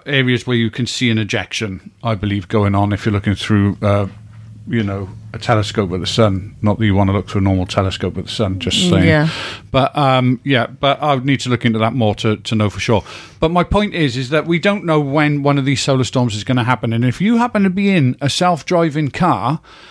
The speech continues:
Speaker 1: when the G P S and everything goes down because of these solar storms, or, you know, the electronics suddenly fail in, in the device,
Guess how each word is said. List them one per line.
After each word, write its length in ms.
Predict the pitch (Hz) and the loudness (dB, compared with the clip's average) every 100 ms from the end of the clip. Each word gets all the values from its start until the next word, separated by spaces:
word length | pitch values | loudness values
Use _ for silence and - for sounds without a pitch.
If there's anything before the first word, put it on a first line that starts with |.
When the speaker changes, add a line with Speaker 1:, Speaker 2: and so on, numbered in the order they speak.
| - | -8
Speaker 1:
when 260 | 139 151 143 | 0 2 2
the 100 | 131 | 0
G 200 | 185 202 | 0 -2
P 160 | 190 | 2
S 200 | 185 180 | 2 2
and 100 | 180 | 2
everything 320 | 156 135 135 123 | 0 0 -2 -2
goes 280 | 127 117 | -2 -2
down 420 | - 113 107 143 147 - - - | -2 -4 -2 -4 -6 -18 -18 -8
because 320 | 123 147 120 | -2 0 0
of 80 | 131 | -2
these 180 | 127 | -2
solar 280 | - 147 139 | 2 2 2
storms, 560 | - 165 143 107 135 117 - | -2 0 0 2 -2 -4 -2
or, 440 | 151 135 131 127 - - - _ - | 2 4 4 0 -6 -20 -20 _ -2
you 120 | 151 | 0
know, 100 | 131 | 0
the 160 | 127 151 | 2 2
electronics 640 | 151 151 - 156 160 - | 0 -2 0 0 0 -4
suddenly 260 | 135 131 | -2 -2
fail 320 | 117 143 127 123 | -2 -2 0 0
in, 220 | 120 120 - | -2 -4 -4
in 180 | 143 | -2
the 100 | 131 | -2
device, 580 | 101 95 104 147 - - | -4 -2 0 0 -2 -8